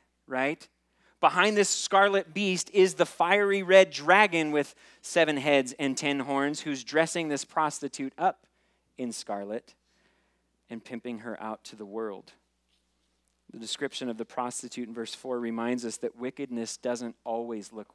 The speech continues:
wicked. It doesn't.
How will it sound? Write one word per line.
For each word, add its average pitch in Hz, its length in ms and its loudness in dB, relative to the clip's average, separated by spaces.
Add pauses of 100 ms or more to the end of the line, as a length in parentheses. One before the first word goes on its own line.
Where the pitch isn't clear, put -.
wicked. 101 460 -18 (2000)
It - 100 -20
doesn't. 117 360 -8